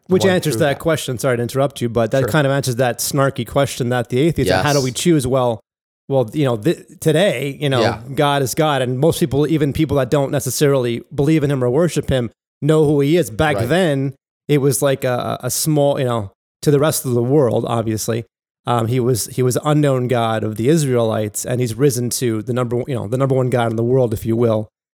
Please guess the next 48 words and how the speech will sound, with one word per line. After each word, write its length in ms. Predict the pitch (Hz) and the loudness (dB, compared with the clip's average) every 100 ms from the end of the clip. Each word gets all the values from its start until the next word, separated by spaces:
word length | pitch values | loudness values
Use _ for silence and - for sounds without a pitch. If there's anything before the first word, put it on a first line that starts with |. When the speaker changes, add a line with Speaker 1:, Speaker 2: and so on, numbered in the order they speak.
| _ | _
Speaker 2:
uh, 80 | 113 | -2
if 80 | 117 | 0
you 80 | 135 | 0
wanna 140 | 131 | 2
look 200 | 120 131 | 2 0
at 200 | 120 113 | 0 -2
it 80 | 107 | -4
in 100 | 113 | -4
that 220 | 113 110 | -4 -2
way. 320 | 120 113 - 104 | -2 -2 -4 -4
Speaker 1:
Yeah, 140 | 156 | 2
Speaker 2:
So 60 | 143 | 4
Speaker 1:
no, 120 | 135 | 4
that's, 300 | 135 131 - | 2 -2 -4
that's 260 | 123 131 | -2 -2
great, 400 | - 139 139 - - | -2 -2 -2 -2 -6
uh, 160 | 113 110 | -4 -4
research 440 | 123 113 113 101 | -4 -4 -4 -4
on 100 | 104 | -4
your 120 | 110 | -4
behalf. 440 | 110 110 117 110 98 | -4 -4 -4 -4 -4
I, 480 | 101 98 104 104 95 | -8 -6 -6 -6 -8
I, 100 | 101 | -10
I 40 | |
definitely 480 | 101 117 113 113 107 | -6 -4 -4 -6 -8
see 240 | 104 120 113 | -8 -6 -6
your 140 | 101 | -6
point, 440 | - 120 117 113 - | -8 -6 -6 -8 -8
and 400 | 107 107 104 104 _ _ | -6 -4 -6 -10 _ _
it's 140 | - - | -14 -8
pretty 260 | - 131 | -4 0
obvious 400 | 120 113 117 110 | 2 2 2 0
anyone 320 | 117 117 110 107 | -2 -4 -4 -4
with 160 | 104 | -6
common 260 | - 113 104 | -6 -6 -6
sense 280 | - 104 - | -6 -8 -6
could 160 | 104 | -6
realize 480 | 101 117 107 104 98 | -2 0 0 -2 -4
that. 260 | 98 98 101 | -4 -4 -4
And 100 | 104 | -6
I'm 120 | 104 | -4
glad 320 | 104 120 110 | 0 0 0
that 80 | 101 | -4
you 100 | 104 | -6
did 200 | 104 101 | -6 -6
bring 200 | 107 107 | -6 -6
out 160 | 107 | -8
those, 300 | 104 101 98 | -6 -6 -8